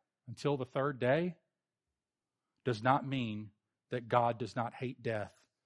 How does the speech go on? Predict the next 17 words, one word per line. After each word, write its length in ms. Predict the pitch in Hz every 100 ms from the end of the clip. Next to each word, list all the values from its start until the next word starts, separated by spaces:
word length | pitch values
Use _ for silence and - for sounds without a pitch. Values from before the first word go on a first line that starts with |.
| _ -
and 200 | 123 107
will 240 | 120 127
not 280 | 120 110 107 -
eradicate 600 | 107 110 104 101 107 104
it. 100 | - _ _ _ _ _ _ _ -
God 240 | 127 131
is 140 | 139 120
just, 640 | 104 131 110 - - - _ _ _ _
and 140 | 135 107
he 120 | 131
will 200 | 127 117
one 240 | 113 127
day 260 | 123 120 107
kill 260 | - 131 120
death 320 | 107 104 82 - _ _ _ _ _ _ _ _
entirely. 600 | - 104 - 101 87 - - _ _ _ _ _ _ _ _ _ _ _ _ _ _ _ _ _ _
Secondly, 560 | - 151 143 110 110